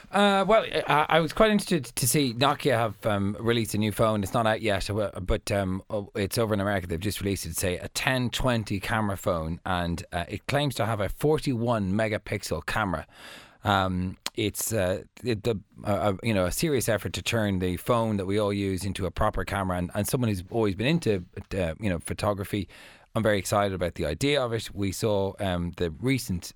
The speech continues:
uh, Lumias have been really good, uh, from Nokia. They've really gotten better and better. Uh, but they do, you know, they are tied to this Windows eight operating system, which we were hoping to see, you know, get more of these apps. We've seen more of these apps now starting to come down the line, but, um,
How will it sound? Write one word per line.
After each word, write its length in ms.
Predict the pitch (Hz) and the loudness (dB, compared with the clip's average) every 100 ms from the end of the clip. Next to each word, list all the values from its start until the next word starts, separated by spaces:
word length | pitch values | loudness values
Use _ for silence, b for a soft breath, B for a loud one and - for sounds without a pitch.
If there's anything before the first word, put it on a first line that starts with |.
| - | -6
uh, 200 | 92 82 | -2 0
Lumias 480 | 107 107 92 90 - | 0 0 0 -2 -4
have 80 | |
been 240 | 92 90 95 | -2 -2 -2
really 240 | 110 104 | -4 -4
good, 500 | 92 - 101 92 90 - | -4 0 0 0 -8 -10
uh, 160 | 90 92 | -8 -6
from 180 | - 95 | -4 -2
Nokia. 300 | 101 - 92 | -2 -4 -4
They've 120 | 87 | -2
really 160 | 107 98 | -2 -2
gotten 220 | 90 85 | -4 -2
better 240 | 117 104 | 0 0
and 80 | 87 | -2
better. 300 | 92 90 82 B B B - | -2 -2 -2 B B B -4
Uh, 260 | 87 87 - _ _ | -2 -2 -4 _ _
but 140 | 104 101 | -4 0
they 120 | 95 | -2
do, 360 | 117 107 104 87 - | 0 0 -2 -6 -6
you 140 | 104 95 | 0 0
know, 100 | 82 | 2
they 140 | 98 | 2
are 120 | 98 | 0
tied 340 | - 107 104 92 | 0 0 0 -2
to 60 | |
this 160 | 85 - | -6 -2
Windows 280 | 101 90 87 | 0 0 0
eight 140 | 87 | 0
operating 380 | 90 - 85 85 | 0 0 -2 -4
system, 320 | 101 - 90 | -6 -6 -4
which 240 | 82 - B B B B | -4 -6 B B B B
we 80 | 147 | 2
were 60 | 151 | 4
hoping 400 | 190 143 123 117 | 4 0 0 -2
to 160 | 117 | -2
see, 420 | - 117 110 107 - | -2 -2 0 -2 -4
you 80 | 113 | -2
know, 180 | 98 87 | 0 0
get 160 | - 101 | -2 -2
more 220 | 110 98 | 0 0
of 40 | 95 | -2
these 140 | 92 | -2
apps. 240 | 95 - | -2 -2
We've 100 | 92 | -4
seen 240 | - 127 113 | -4 -2 0
more 200 | 117 110 | 0 0
of 40 | |
these 200 | 95 82 | -2 -4
apps 280 | 95 95 - | -6 -6 -2
now 220 | 123 120 | 0 0
starting 340 | 101 - 90 90 | -2 -2 -2 -2
to 80 | |
come 120 | 107 90 | -4 -2
down 160 | 104 | -2
the 100 | 87 | 0
line, 260 | 95 90 87 | 0 0 0
but, 220 | 92 - | -2 0
um, 300 | 90 90 | 0 0